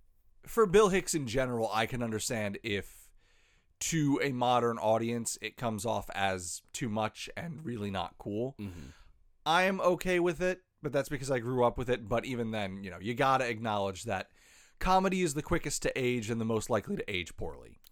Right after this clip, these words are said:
Speaker 1: And,
Speaker 2: Yeah.
Speaker 1: and I think that, you know,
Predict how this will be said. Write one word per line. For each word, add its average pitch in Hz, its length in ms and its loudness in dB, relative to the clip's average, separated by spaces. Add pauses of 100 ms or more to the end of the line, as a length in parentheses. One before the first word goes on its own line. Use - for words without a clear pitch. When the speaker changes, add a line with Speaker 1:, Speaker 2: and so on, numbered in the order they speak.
(460)
Speaker 1:
And, 147 200 2
Speaker 2:
Yeah. 139 240 0 (600)
Speaker 1:
and 170 100 2
I 190 120 4
think 185 360 -4
that, 143 300 2 (840)
you 147 100 -2
know, 95 180 -6